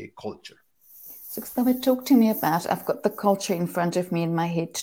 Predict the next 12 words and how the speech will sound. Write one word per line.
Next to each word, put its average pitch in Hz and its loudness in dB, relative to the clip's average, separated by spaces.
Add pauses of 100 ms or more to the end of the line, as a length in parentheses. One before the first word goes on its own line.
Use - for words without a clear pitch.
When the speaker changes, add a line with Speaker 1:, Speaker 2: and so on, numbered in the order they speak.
Speaker 2:
Talk 226 4
to 254 2
me 202 4
about - 0
the 180 2
different 180 0
aspects 180 -2
that 170 2
are 160 0
in 175 2
there, 147 2
because 190 2